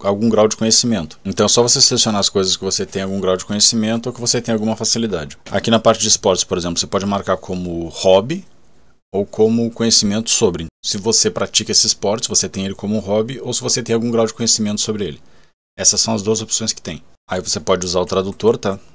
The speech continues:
Seleciona a opção. Por exemplo, esportes aquáticos. Você tem esporte aquático como hobby? Não. Você tem algum grau de conhecimento sobre ele? Tem. Por exemplo, as regras, como é que funciona, pontuação, essas coisas assim.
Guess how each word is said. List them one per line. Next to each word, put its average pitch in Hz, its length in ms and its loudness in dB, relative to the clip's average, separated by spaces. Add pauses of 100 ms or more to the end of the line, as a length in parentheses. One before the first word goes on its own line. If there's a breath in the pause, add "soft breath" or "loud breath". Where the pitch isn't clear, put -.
(140)
Seleciona 87 680 -2
a 82 40 -6
opção. 101 420 -2 (640)
Por 101 120 2
exemplo, 90 160 0
esportes - 360 2
aquáticos. - 580 -2
Você 90 220 0
tem 113 140 0
esporte 113 300 2
aquático - 240 -2
como 95 120 -4
hobby? 87 300 2
Não. 85 340 -2
Você - 140 -6
tem 110 140 0
algum 110 120 0
grau 101 140 2
de 92 80 -4
conhecimento 90 420 -2
sobre 90 220 -2
ele? 98 180 -2 (240)
Tem. 117 240 0 (360)
Por 87 120 -4
exemplo, 85 280 -4
as 92 100 2
regras, 101 340 0
como 87 140 -6
é 87 60 -6
que - 60 -18
funciona, 98 580 -2
pontuação, 95 580 0
essas 101 220 -4
coisas 123 240 -6
assim. 82 260 -2